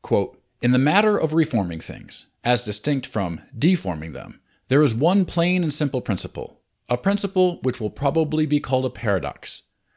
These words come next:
There exists, in such a case, a certain institutional law, let us say, for the sake of simplicity, a fence or gate erected across the road.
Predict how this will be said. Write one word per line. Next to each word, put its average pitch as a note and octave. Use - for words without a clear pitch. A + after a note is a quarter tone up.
There B2+
exists, C#3
in B2
such D#3+
a E3+
case, F2+
a B2
certain F#3
institutional C#3
law, F2
let B2+
us C3+
say, A#2
for A#2+
the A#2
sake B2+
of A#2+
simplicity, F#2+
a A#2
fence F#3+
or D3+
gate G#2+
erected A#2+
across A2
the -
road. B2+